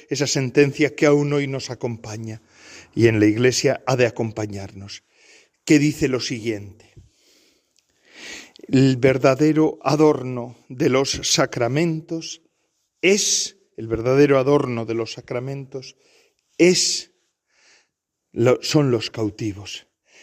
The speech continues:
El verdadero adorno de los sacramentos son los cautivos, no las piedras preciosas, no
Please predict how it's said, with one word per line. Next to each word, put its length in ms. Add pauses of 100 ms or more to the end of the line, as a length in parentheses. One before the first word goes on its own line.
(120)
El 180
verdadero 520
adorno 400
de 80
los 160
sacramentos 580
son 140
los 160
cautivos, 500 (400)
no 460
las 260
piedras 480
preciosas, 760
no 460